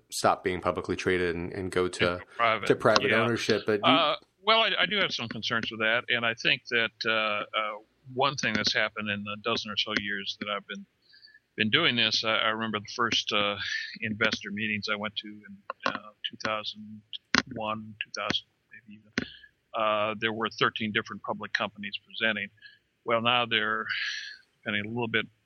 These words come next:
Speaker 2: how you count 'em, maybe seven or eight, and not all of those are big enough that they're, they're really attracting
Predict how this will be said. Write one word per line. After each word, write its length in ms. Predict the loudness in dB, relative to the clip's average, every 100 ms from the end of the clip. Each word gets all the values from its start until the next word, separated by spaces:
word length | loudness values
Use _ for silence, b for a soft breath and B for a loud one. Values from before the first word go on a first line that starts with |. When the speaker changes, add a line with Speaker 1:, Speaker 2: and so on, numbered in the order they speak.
| -4
Speaker 2:
how 80 | -2
you 120 | -2 -2
count 240 | -2 -2 -4
'em, 100 | -10
maybe 360 | -12 -12 -18 _ _ _ _ -2
seven 300 | 2 2 2
or 120 | 2
eight, 240 | 2 2 -2
and 160 | -6 -2
not 200 | 0 2
all 200 | 0 -2
of 120 | -4
those 220 | -4 -4
are 220 | -8 -10 -14 _ _ B B _ -2 2
big 160 | 4
enough 280 | 4 2 0 -4
that 100 | -6 -2
they're, 180 | -2 -2
they're 160 | -4 -2
really 260 | -4 -6 -12 -10
attracting 480 | -2 0 0 -2